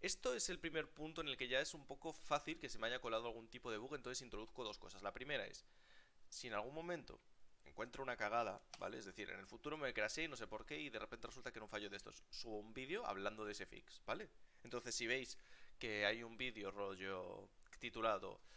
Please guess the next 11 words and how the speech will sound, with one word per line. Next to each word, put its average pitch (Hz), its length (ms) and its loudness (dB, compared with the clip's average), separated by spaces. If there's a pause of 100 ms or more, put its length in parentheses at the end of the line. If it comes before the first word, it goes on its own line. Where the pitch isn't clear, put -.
"Solucionando 160 560 4
errores 190 340 4
Page 170 200 2
Frame 165 260 0
Allocator". 123 460 -2 (1040)
Vedlo 117 320 4
en 117 100 -4
orden, 104 300 0
es 95 100 -8
decir, 92 240 -10
ved 92 160 0